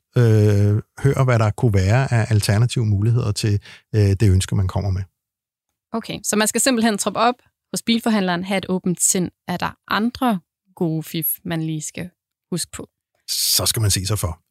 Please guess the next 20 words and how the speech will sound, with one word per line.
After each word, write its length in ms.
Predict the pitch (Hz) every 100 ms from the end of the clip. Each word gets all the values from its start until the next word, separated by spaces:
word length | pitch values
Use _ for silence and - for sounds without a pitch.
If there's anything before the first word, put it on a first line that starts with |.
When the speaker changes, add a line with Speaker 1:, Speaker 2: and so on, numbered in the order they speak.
| -
Speaker 1:
Og 120 | 104
som 120 | 110
jeg 100 | 101
sagde 180 | - 101
før, 260 | - 98 104
så 320 | - 104 104 -
er 180 | 107 101
der, 200 | 101 98 - - _ -
øh, 580 | 127 107 104 101 98 101
så 140 | - 113
de 80 | 104
fleste 340 | 127 117 117
af 100 | 98
os 60 | 98
starter 320 | 98 92 104
jo 100 | 104
vores 220 | 95 90
bilhandel 460 | - 98 104 110 92
på 100 | 101
nettet. 340 | 90 85 110